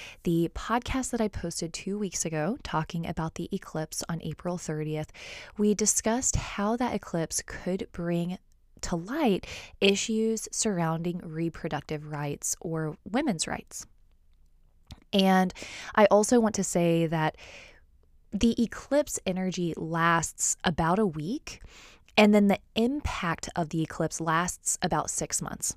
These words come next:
And so I'm not saying that all of this is going to be cleared up in six months necessarily, but what I'm saying is that we can use this eclipse for predictions for the next six months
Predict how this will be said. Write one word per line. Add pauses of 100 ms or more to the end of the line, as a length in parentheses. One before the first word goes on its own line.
(140)
And
so
I'm
not
saying
that
all
of
this
is
going
to
be
cleared
up
in
six
months
necessarily,
but
what
I'm
saying
is
that (340)
we
can
use
this
eclipse
for
predictions
for
the
next
six
months